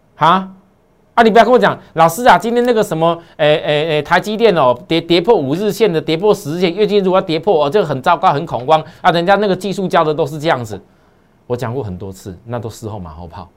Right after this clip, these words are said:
任何股票的技术，通通事后马后炮。因为如果你没有办法提前去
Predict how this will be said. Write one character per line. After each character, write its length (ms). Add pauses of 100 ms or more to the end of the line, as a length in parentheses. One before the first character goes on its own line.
(880)
任 180
何 120
股 200
票 160
的 60
技 180
术， 120
通 200
通 120
事 200
后 80
马 120
后 160
炮。 220 (1500)
因 120
为 80
如 160
果 120
你 140
没 140
有 100
办 200
法 120
提 220
前 200
去 280